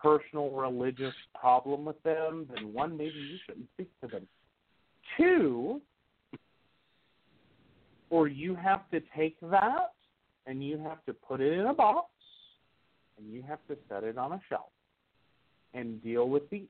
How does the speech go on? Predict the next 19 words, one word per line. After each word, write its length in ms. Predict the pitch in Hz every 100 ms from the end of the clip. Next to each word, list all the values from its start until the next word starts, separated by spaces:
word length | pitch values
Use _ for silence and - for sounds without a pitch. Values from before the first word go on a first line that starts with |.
| -
issues 720 | 139 131 - 107 104 101 113 _ _ _ -
that 140 | 117 -
you 440 | 95 98 117 135 143
need 260 | 143 143 143
to 60 | 143
deal 340 | 143 180 175
with. 120 | 120 85 - _ _ _ _ _ _ _ _ _ _
And 280 | 120 117 107 107 _ _ _ _ _ _ 110
that 280 | 127 151 160
box 320 | 180 202 - -
is 200 | 156 135
another 400 | 131 123 135 165
topic, 420 | 165 170 170 175 175
another 320 | 160 160 160 156
time, 360 | 151 151 151 147
another 300 | 143 143 143
place, 440 | 143 139 127 127 -
another 360 | 131 123 120 120
role. 460 | 120 120 95 92